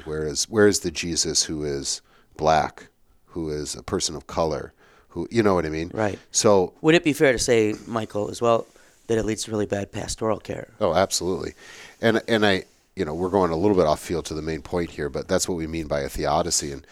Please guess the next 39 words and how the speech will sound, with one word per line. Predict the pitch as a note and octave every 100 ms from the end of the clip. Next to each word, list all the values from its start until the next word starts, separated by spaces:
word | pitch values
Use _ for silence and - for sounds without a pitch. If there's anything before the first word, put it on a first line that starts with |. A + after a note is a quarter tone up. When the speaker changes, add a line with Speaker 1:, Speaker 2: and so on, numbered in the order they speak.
| - - -
Speaker 1:
this | A2
is |
theology | - G#2+ F#2+ F#2+ F2 F2+
of | D#2+
the |
cross, | - F2+ F2 E2 - - - _ _ _ _ _ _
uh, | F#2 E2
territory, | - G2 F#2+ A#2+ D#2+ C#2 C#2
right? | A1+ D#2 F#2 - -
Um, | D#2 C#2+ - - _ _ _ -
I'm | G2+
not | D#3+ B2
sure | - G2+
that | F2+
you | E2 G#2+
understand | G2+ E2 - F#2+ F2 E2
what | E2+
is | D#2+
good | - E2+
and | D#2
evil | F#2 C3+ D2+
all | B1
the | -
time, | - A#1+ - _ _ _ _ _ _ _ D#2
right? | E2+ - _ - - _ -
Um, | E2 D#2 D2+ -
I | E2
think | F#2 F2
you | F#2
need | F2 F2
to | E2+ D2+
kinda | F#2 E2+
back | - C#2+ -
off | D2+ F#2 -
a |
little | D2+ - -
bit | - -
there. | - C#2+ - _ - _ -
And, | F2+ E2+ D#2+ D2+